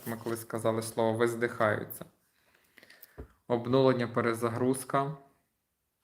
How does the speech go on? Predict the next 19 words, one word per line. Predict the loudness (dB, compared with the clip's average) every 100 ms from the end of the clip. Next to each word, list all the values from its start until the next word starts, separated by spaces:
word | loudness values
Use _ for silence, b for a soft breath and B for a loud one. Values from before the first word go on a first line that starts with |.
| _ _ -4
якісь | -4 -2 -4 -4
от | -8
такі | -10 -4 -2
от | -2 -4 -14 _ _ _
раптові | 6 6 4 4 4 4
переключення, | 2 0 0 0 -2 -2 -6 -6 -6 -8 -12 _ -10 -10 -12 b b b b b b 4
переміни, | 6 6 2 0 0 -2 -4 -2
до | -2
чого | 0 0 0 0
вони | -2 -2
йдуть. | -2 -4 -6 -8 -18 _ _ _
Хм. | -6 -4 -4 -6 -10 -20 B B B B B B
Грім | -2 4 8 8 6
і |
блискавка. | 2 4 4 4 -2 -4 -2 -6 -6 -12 _ _ 6
Повна | 8 8 6 4 4
руйнація | 2 4 2 2 0 -4
старої | -2 -2 2 2 0
системи. | -4 -14 -6 -4 -4 -8